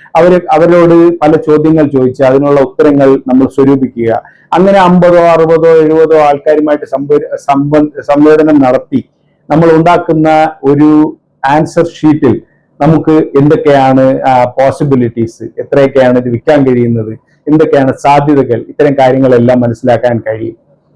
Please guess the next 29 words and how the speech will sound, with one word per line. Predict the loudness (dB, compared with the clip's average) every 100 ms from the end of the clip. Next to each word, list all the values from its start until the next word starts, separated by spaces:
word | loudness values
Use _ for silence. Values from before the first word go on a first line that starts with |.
| 0 2
ഉദാഹരണമായിട്ട് | 4 2 2 0 -2 -2
ഞാൻ | -4 -2
പറഞ്ഞുതരാം, | -2 -2 -2 0
ചിലപ്പോൾ | -2 0 0
ചിലർക്ക് | 2 0 -2
പെട്ടെന്ന് | -6 -6 -4
മനസ്സിലായില്ലെങ്കിൽ, | -4 -6 -2 0 0 -4
നമ്മുടെ | -4 -2 0
കയ്യിൽ | 2 2 0
ഒരു | -2
സാധനമുണ്ട്, | -2 0 0 -2 -4
ഇപ്പൊ | -2
അലോവേറ | 0 2 2 2 0 0
ഒക്കെ | -4 -6
ചേർത്തിട്ട് | -6 -8 -20 -20 -20 _ _ _
ജൈവമായിട്ടുള്ള | 0 2 4 2 2 0 -2 -2 -2 -2
മുഖത്ത് | -2 -2 -2 -2 -2
തേക്കുന്ന | -2 -4 -4
ഒരു | -4 -6
സ്കിൻ | -6 -4 -4
ക്രീം | -2 0 0
ആണെന്ന് | -2 -4
വിചാരിക്കും. | -6 -8 -12 _ _ _ _ _ -8
ജൈവമാണ്, | 0 2 2 2 0 0 0
ജൈവം | 0 0
എന്ന് | 0 -2 -2
പറയുമ്പോൾ | 0 2
ഓർഗാനിക് | 2 4 2 2 0 -2 -4 -12
ആണ്. | -16